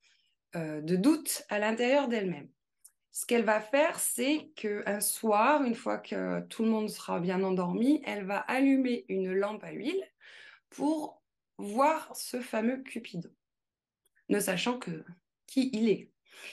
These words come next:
Elle va allumer cette fameuse lampe, sauf que par, émerveillée par la beauté, euh, de son mari en soi, de son amant,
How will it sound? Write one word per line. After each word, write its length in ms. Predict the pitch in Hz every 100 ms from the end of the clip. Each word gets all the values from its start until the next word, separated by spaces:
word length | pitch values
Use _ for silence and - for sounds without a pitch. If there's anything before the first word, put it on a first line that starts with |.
| - - - - _ _ _ _
Elle 220 | - 254 233
va 120 | 240
allumer 400 | 220 214 196 180
cette 220 | 180 175
fameuse 380 | 175 175 185 214
lampe, 220 | 262 302
sauf 300 | - 233 -
que 220 | - 175
par, 440 | 180 214 208 185 -
émerveillée 600 | 233 277 285 269 254 240
par 200 | 233 196
la 140 | 190 190
beauté, 540 | 214 240 240 233 226
euh, 280 | 160 160 160
de 340 | 160 180 202 190
son 300 | 175 - 214
mari 400 | 185 175 285 - -
en 120 | 202
soi, 480 | - 185 185 - _
de 140 | 220 196
son 240 | - 214
amant, 360 | 180 175 233